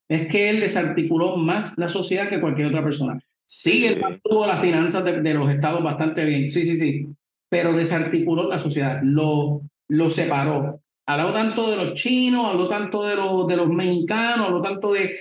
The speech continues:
Speaker 1: de la inmigración, inmigración. El odio que él repartió fue tanto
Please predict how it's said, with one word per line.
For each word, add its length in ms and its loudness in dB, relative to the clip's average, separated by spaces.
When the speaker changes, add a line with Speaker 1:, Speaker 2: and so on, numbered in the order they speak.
Speaker 1:
de 100 0
la 60 2
inmigración, 880 2
inmigración. 540 0
El 300 2
odio 400 2
que 80 -2
él 120 0
repartió 520 0
fue 340 -2
tanto 520 0